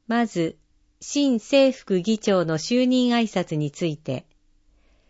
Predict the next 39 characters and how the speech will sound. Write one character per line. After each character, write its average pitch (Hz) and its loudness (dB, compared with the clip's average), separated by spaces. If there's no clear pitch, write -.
二 202 2
番 247 2
目 233 2
に、 143 -4
令 277 4
和 214 2
二 202 0
年 175 -2
第 247 2
四 226 0
回 208 -2
定 247 2
例 208 2
会 175 -4
の 156 -2
概 214 2
要 214 2
に 190 -2
つ - -10
い 165 -4
て、 127 -8
三 254 2
番 240 2
目 226 2
に、 143 -2
一 214 0
般 269 0
質 - -4
問 185 0
及 190 0
び 180 -2
答 254 4
弁 254 4
用 247 4
紙 175 -6
に 156 -2
つ - -6
い 165 -2
て、 - -8